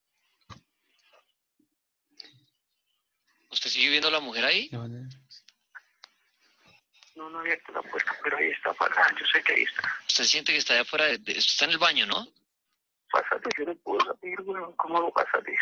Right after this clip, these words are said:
Speaker 1: ¿Usted siente que ya está ahí?
Speaker 3: Sí, claro.
Speaker 1: Ay, ¿qué? Ahora, y usted está solo en la casa, ¿no?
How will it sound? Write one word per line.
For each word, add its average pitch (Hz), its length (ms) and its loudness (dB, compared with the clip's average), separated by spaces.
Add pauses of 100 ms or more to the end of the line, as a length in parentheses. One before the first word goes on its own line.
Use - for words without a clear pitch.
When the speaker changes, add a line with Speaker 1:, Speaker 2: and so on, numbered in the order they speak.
(120)
Speaker 1:
¿Usted - 180 2
siente 160 300 4
que 151 120 2
ya 151 80 4
está - 160 2
ahí? 269 200 0 (840)
Speaker 3:
Sí, 190 220 2
claro. 180 380 0 (4000)
Speaker 1:
Ay, - 160 -2
¿qué? - 240 4 (1000)
Ahora, 104 280 -2 (2250)
y 127 80 -2
usted - 140 6
está - 140 4
solo 147 180 4
en 165 60 6
la 135 100 4
casa, 131 300 2
¿no? - 220 -6